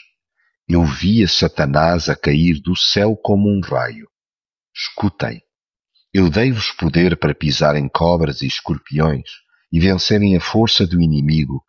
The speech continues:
sem que vos aconteça mal. Mas não se alegrem só porque os espíritos maus vos obedecem. Alegrem-se antes por terem os vossos nomes escritos no céu."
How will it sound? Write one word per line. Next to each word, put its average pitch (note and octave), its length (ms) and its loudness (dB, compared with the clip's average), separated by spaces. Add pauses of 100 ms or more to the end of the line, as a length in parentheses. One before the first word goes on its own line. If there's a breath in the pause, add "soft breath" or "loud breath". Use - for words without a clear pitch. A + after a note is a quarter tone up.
(280 soft breath)
sem A#2 380 -2
que - 120 -8
vos F2+ 240 -2
aconteça D#2 640 -2
mal. A#1 400 -2 (760)
Mas E2+ 160 -2
não G2 160 0
se - 200 -2
alegrem D2 440 0
só F2 360 -2
porque D2+ 340 -6
os C#2 80 -4
espíritos - 560 -4
maus D2+ 380 0
vos D2 240 -4
obedecem. C#2 600 -4 (800)
Alegrem-se E2+ 840 0
antes C2 400 -6 (420)
por D#2+ 160 -6
terem E2 340 2
os D2 120 -2
vossos F2+ 500 -2
nomes D2 380 0
escritos - 580 -4
no C#2+ 140 -6
céu." - 360 -8